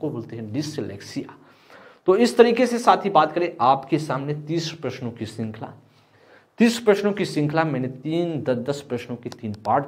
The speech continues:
थे, जिसमें से सबसे पहले हम सभी ने देखा दोस्त, वह देखा एनईपी से थ्रू। एनईपी से आपके paper में एक प्रश्न निश्चित तौर पे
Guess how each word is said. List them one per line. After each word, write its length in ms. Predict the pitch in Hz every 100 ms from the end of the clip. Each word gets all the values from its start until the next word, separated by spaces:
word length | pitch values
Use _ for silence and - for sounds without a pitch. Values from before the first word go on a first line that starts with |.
| -
थे, 60 |
जिसमें 360 | 143 110 - 110
से 260 | 104 107 - - - _ -
सबसे 240 | 190 233
पहले 220 | 226 208
हम 260 | 180 156 151
सभी 280 | 151 151 151
ने 120 | 143
देखा 280 | 123 127 139
दोस्त, 380 | 123 120 - -
वह 160 | 117 123
देखा 280 | 120 120 127
एनईपी 560 | 131 117 107 104 113
से 140 | 107 -
थ्रू। 380 | - _ - - _ - - - _ 151
एनईपी 400 | 202 233 233 240
से 320 | 247 247 -
आपके 380 | 127 156 151 180
paper 280 | 160 147 147
में 300 | 151 - -
एक 300 | 214 233 -
प्रश्न 340 | 151 151 -
निश्चित 460 | 139 135 - 214 -
तौर 160 | 127 117
पे 220 | 143